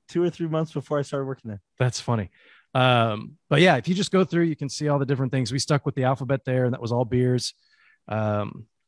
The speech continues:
Speaker 1: Now, can I
Speaker 2: and
Speaker 1: just say real quick, that was, as Robbie said earlier in the show, Bear,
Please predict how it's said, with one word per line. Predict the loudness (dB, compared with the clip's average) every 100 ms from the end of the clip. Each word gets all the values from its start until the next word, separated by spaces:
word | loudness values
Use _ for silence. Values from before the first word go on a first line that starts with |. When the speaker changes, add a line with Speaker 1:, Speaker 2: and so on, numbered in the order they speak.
| -4
Speaker 1:
Now, | 2
can | 6 6
I | 6
Speaker 2:
and | 6
Speaker 1:
just | 4 6
say | 4 4
real | 4 2
quick, | 0 -2 -4 -14 2
that | 4 6 6
was, | 4 2 -8 -8
as | -2 2 2
Robbie | 2 2 2
said | 0 0
earlier | 0 -2 -2 -4
in | -6
the |
show, | -6 -4 -4
Bear, | -2 -4 -6